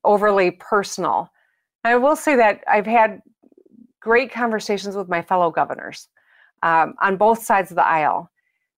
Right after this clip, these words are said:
These are the people who are grappling with some of the toughest decisions in twenty twenty and who are on the front line. And I'm forever, you know, I, I will forever look on this year and count that as one of the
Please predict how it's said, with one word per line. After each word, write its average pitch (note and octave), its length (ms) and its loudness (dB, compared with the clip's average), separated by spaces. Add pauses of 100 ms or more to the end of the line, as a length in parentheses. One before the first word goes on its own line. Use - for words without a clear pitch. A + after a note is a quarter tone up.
These C4+ 220 2
are B3 120 4
the G3 120 -4
people G3 340 -2
who F3+ 160 -4
are D#3+ 140 2
grappling E3+ 720 -2 (420)
with F3+ 160 0
some G3 220 -4
of E3+ 60 -2
the D#3 160 -4
toughest C4+ 540 -2
decisions E3 800 -6 (720)
in F#3+ 140 -4
twenty E3+ 340 -2
twenty D3 480 -8 (420)
and F3+ 140 -4
who G3+ 80 -2
are G#3 120 2
on G3+ 140 0
the F#3+ 80 -2
front F3+ 300 -4
line. E3 560 -2
And F3+ 460 -2 (480)
I'm C4 160 2
forever, F3+ 640 0 (160)
you G3 220 -6
know, E3 100 2
I, F#3+ 260 2 (120)
I G#3 40 2
will G3 200 0
forever G#3 540 2
look F3+ 260 -2
on E3 160 0
this E3 260 -8
year D#3 240 0
and E3+ 260 -8 (140)
count F3 320 -2
that F#3 200 2
as F3 180 -4
one E3+ 160 -4
of D3+ 160 -8
the D#3 240 -4